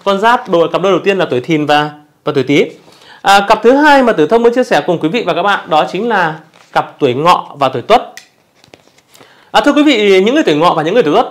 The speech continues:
thì nói chung là cũng không phải hợp nhau hoàn toàn về cái mặt tính cách đâu, nhưng, à, họ lại có một cái sự kết hợp rất là ăn ý, bù trừ và hỗ trợ lẫn nhau rất là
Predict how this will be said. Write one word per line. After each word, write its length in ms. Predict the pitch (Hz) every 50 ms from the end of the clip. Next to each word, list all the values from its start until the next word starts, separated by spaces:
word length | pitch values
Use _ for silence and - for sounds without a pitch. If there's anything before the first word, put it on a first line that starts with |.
| - -
thì 320 | 208 185 165 151 143 139
nói 100 | 135 151 -
chung 180 | - 269 240 233
là 200 | 233 214 170 147 -
cũng 120 | 170 190 208
không 180 | - 269 240
phải 180 | 202 143 127 117 117 131 139
hợp 220 | 139 160 165 - 160
nhau 160 | 190 208 214
hoàn 280 | 202 214 208 185 156 147
toàn 300 | - 180 165 151 147 135
về 140 | 151 143
cái 100 | 139 -
mặt 140 | 180 190 180 -
tính 80 | 170 165
cách 120 | 226 233
đâu, 180 | 214 214 202 - - - _ _ - _ _ _ _ -
nhưng, 200 | 233 262 269 262 262 - - - - - _ _ _ -
à, 180 | - - 160 160
họ 260 | - 214 240 - 196
lại 160 | 196 185 - -
có 80 | 196
một 100 | 233 254 -
cái 100 | - 214
sự 260 | - - - - - -
kết 160 | 294 302 294
hợp 220 | 277 214 - - -
rất 100 | 262 269
là 100 | 208 - -
ăn 180 | 247 269 214
ý, 260 | - 208 196 247 339 370 - - - -
bù 200 | 208 190 175 151 151
trừ 160 | 180 170 139 -
và 160 | - 120 110 - -
hỗ 180 | 226 240 330 320 -
trợ 180 | - 233 -
lẫn 160 | 160 156 180
nhau 180 | 214 233 214 -
rất 100 | - 294
là 60 | 247